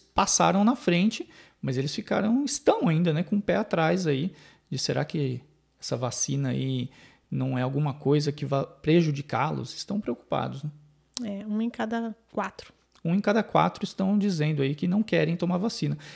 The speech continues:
Speaker 1: E o, o chefe da comunidade, que é o responsável pela comunidade, inclusive nessa questão da vacinação, ele disse que se a pessoa falar não,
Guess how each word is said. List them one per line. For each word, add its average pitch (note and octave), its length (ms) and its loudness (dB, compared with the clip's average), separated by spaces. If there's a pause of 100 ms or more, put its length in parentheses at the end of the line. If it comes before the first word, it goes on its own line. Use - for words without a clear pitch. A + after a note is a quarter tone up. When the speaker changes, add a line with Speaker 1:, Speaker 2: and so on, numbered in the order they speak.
(220)
Speaker 1:
E E3 140 2
o, E3+ 180 2
o E3+ 40 2
chefe G3 300 6
da F3 80 4
comunidade, E3 520 4
que - 100 0
é - 20 6
o F3 60 4
responsável E3+ 840 2
pela C#3+ 220 0
comunidade, C3+ 720 0 (360)
inclusive D3+ 560 2
nessa E3 460 0
questão D#3 360 0
da D#3 80 6
vacinação, D3 720 0 (440)
ele C#3+ 200 2
disse D#3+ 440 2
que G3+ 520 2 (300)
se - 140 0
a F3 40 0
pessoa F3 260 0
falar G3+ 220 4
não, A#3 400 4